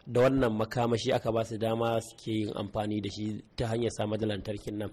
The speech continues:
Duk a nazarinku da bincike kuma kun yi su, a, kun gano su, kun karanta. Wace ƙasa ce ta iya gama a cikin wannan wa'adi ko ta iya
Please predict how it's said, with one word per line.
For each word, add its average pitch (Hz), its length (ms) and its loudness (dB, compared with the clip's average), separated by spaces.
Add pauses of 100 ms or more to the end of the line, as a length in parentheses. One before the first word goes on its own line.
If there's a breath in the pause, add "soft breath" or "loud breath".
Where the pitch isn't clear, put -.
(140)
Duk 131 180 2
a 180 100 6
nazarinku 147 480 6
da 131 80 6
bincike 117 420 2
kuma 123 220 0
kun 123 340 -2
yi 123 380 4
su, 123 320 0
a, 113 160 4
kun 123 260 0
gano 123 280 6
su, 117 120 -4
kun 110 200 -2
karanta. 110 520 0 (440 loud breath)
Wace 151 280 4
ƙasa 196 380 2
ce 135 420 -2 (320)
ta - 220 0
iya 165 160 6
gama 131 500 6
a 104 120 -2
cikin - 260 -2
wannan 113 320 4
wa'adi 107 240 0
ko 139 200 4
ta - 140 0
iya 170 120 6